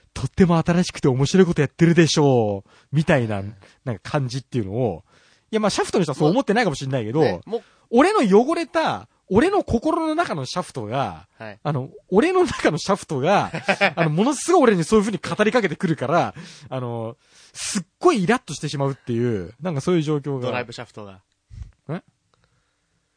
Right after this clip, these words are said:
Speaker 2: <laughs>
Speaker 1: ごめん、俺、うんってしちゃった。
Speaker 2: 神経のドライブシャフトがね。
Speaker 1: うんうん。<laughs> やばい、俺今、ボケに対して何にも言えねえっていう。
Speaker 2: <laughs>
Speaker 1: 何にも言えねえ。
Speaker 2: 何も言えねえ。
Speaker 1: っていう、なってるっていう状況が、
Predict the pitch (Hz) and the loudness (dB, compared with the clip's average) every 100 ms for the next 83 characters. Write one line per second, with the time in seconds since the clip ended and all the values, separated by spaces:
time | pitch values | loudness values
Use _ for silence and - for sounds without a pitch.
0 | _ - - - 165 151 139 - 135 123 | _ -18 -10 -8 -6 -8 -10 -12 -8 -8
1 | 104 139 208 208 - 120 - 87 107 - | -8 -6 -4 -4 -8 -12 -12 -16 -18 -20
2 | _ - 180 151 135 120 110 123 127 113 | _ -12 -12 -6 -6 -6 -6 -6 -6 -8
3 | 117 - 110 87 127 123 113 95 92 82 | -14 -14 -20 -18 -18 -14 -14 -12 -14 -16
4 | - _ _ - 113 - - - - 175 | -20 _ _ -20 -20 -18 -18 -20 -18 -16
5 | - 233 208 180 160 165 147 143 139 139 | -8 -8 -6 -8 -8 -4 -4 -2 -4 -4
6 | 127 117 113 147 240 180 165 151 - 135 | -4 -6 -8 -6 -4 -2 0 -2 -2 -6
7 | 120 143 170 165 165 151 156 156 - 127 | -2 0 0 2 4 4 4 2 0 -4
8 | 113 107 143 170 156 - - 214 175 143 | 0 2 4 4 4 2 0 -8 -8 -8
9 | 180 180 180 175 170 175 185 175 165 170 | -6 -4 -2 -2 -2 -2 0 0 -2 -2
10 | 170 170 165 - - - - 147 123 139 | -2 -4 -6 -8 -18 -12 -2 0 2 0
11 | 185 - 139 117 151 131 127 147 151 127 | 2 2 0 0 0 2 0 -4 -8 -6
12 | 156 147 147 190 | -4 -4 -4 -2